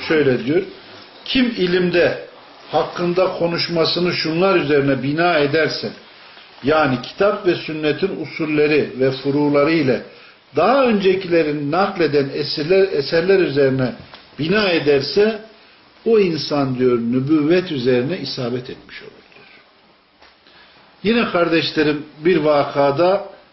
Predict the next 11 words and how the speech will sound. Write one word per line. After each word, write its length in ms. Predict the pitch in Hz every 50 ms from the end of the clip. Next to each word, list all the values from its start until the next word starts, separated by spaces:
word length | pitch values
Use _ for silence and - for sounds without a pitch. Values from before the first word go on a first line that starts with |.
| _ _ -
Allah 280 | 139 147 165 180 180 165
Resulü 280 | 151 139 - 151 139
Aleyhisselatü 680 | 131 135 139 135 - - 135 135 135 127 127 131 127
Vesselam 500 | 127 120 120 - - 127 127 127 123 131
bir 120 | 139 147 139
gün, 260 | 131 139 160 170 175 - - - - - _ - - - - - _ _ _ _ _ _ _ _ _ _ _ _ - -
en 120 | 143 143 139
yakın 280 | 135 127 127 - 127
İmam 340 | 123 120 127 127 120 120 110
Darimi'de 480 | 120 117 117 117 117 117 120 113 120 107
bulursunuz, 580 | 104 101 101 98 - - - 123 151 170 - -